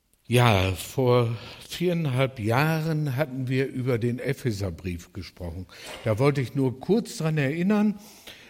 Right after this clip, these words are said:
äh, an den Vers aus dem Kapitel vier. Der Epheserbrief ist ja der Bauplan für die Gemeinde Gottes, nicht? Der Bauplan für die Gemeinde Gottes, habe ich damals ausführlich erklärt.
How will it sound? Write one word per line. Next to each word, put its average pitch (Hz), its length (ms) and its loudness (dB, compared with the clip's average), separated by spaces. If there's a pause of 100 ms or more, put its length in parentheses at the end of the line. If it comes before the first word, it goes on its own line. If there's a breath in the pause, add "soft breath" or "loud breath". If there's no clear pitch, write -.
äh, 151 240 8
an 151 240 2
den 151 240 4
Vers 180 440 4
aus 147 280 -4
dem 131 240 0
Kapitel 120 480 -2
vier. 180 520 4 (380 loud breath)
Der 120 160 0
Epheserbrief 131 800 -2
ist 123 220 -8
ja 107 120 -2
der 95 160 -6
Bauplan 123 840 -6
für 107 240 -8
die 104 160 -6
Gemeinde 95 520 -8
Gottes, - 540 -16
nicht? 113 240 -12 (400 loud breath)
Der 98 100 -10
Bauplan 131 680 -4
für 123 160 -6
die 113 120 -4
Gemeinde 104 440 -6
Gottes, 90 400 -12
habe 117 180 -6
ich - 140 -6
damals 113 500 -4 (300 loud breath)
ausführlich 147 680 0
erklärt. 139 560 -2